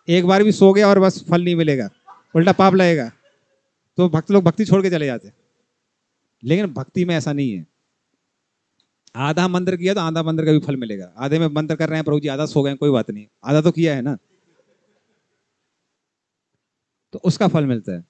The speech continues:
तो भक्ति में और कर्म कांड में ये क्या है? अंतर है, ये भेद है। इसलिए जो भक्ति, जब कोई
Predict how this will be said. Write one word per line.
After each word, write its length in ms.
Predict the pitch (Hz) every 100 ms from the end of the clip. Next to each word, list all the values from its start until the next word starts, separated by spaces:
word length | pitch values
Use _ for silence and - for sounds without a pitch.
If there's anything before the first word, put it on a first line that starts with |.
| _ _ _ _ _
तो 100 | 196
भक्ति 640 | 165 135 156 _ - 214
में 200 | 208 220
और 200 | 220 214
कर्म 360 | 208 180 170 175
कांड 320 | 170 156 156
में 140 | 160
ये 80 | 160
क्या 200 | 156 160
है? 240 | 147 220 277 _ _ _ _ _ _
अंतर 340 | - 123 127 101
है, 140 | 92
ये 100 | 107
भेद 280 | 104 120 101
है। 80 | 82 _ _ _ _ _ _ _ _ _ _ _ _ _ _ _
इसलिए 260 | 127 165 220
जो 140 | 208
भक्ति, 460 | 190 151 - - 226
जब 280 | 180 180 -
कोई 260 | 202 190